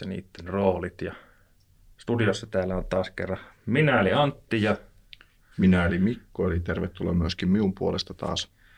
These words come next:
Speaker 2: jo rakkaat kuuntelijat Amikastin pariin. Ja vieraana meillä on Kati Luukas.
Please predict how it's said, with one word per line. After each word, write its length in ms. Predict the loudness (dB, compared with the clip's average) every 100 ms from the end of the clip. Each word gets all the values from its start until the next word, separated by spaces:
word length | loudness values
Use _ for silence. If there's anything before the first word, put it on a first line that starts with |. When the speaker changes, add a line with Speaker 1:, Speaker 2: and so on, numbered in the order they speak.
| -2
Speaker 2:
jo 120 | 0
rakkaat 520 | 2 0 -4 -6 -6
kuuntelijat 680 | -4 -4 -2 -2 -4 -6 -8
Amikastin 600 | 0 2 2 0 -8 -8
pariin. 440 | -6 -4 0 2 2
Ja 100 | 0 -6 _ -20 -12 -2
vieraana 400 | 2 2 2 0
meillä 320 | -2 -2 -2
on 220 | -4 -6 -12 -20 -12 -6
Kati 320 | -2 0 0
Luukas. 600 | 2 0 0 -2 -4